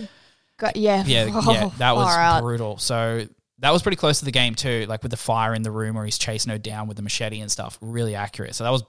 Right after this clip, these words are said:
Speaker 2: beautifully done as well. So she's gone through this horrific thing where she's just murdered someone basically in cold blood just b-, to save herself, and, like, how much these people have to go through to survive. And then obviously she reconnects with Joel, and there's that, like,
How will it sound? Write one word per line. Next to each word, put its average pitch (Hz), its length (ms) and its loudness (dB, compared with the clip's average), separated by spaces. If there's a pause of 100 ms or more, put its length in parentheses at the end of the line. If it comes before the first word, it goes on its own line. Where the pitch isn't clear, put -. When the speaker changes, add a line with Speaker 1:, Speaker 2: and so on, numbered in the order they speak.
Speaker 2:
beautifully 117 420 -6
done - 200 -10
as 110 140 -4
well. 110 360 -6 (420)
So 131 140 0
she's 170 240 4
gone 151 180 4
through 143 140 0
this 123 140 0
horrific 127 500 -2
thing 120 180 -4
where 107 120 -4
she's 113 200 -4
just 123 200 -4 (120)
murdered 110 600 2
someone 98 320 -4
basically 110 800 -4 (280)
in 123 120 -6
cold 107 260 2
blood 113 260 0
just - 200 -4
b-, - 80 -12 (240)
to 110 160 0
save 113 240 0
herself, 107 320 -2
and, 107 120 -4
like, 95 160 -10
how 120 160 -4
much - 200 -4
these 113 180 -6
people 113 220 -8
have 113 120 -12
to 120 60 -10
go 107 220 -6
through 110 180 -6
to 101 100 -8
survive. - 800 -6 (380)
And 123 160 -2
then 120 240 -2
obviously 113 340 -2
she 110 220 -4
reconnects 113 480 -6
with 107 80 -10
Joel, 107 520 -2
and 107 200 -6
there's 107 200 -6
that, 104 240 -6
like, 117 180 -10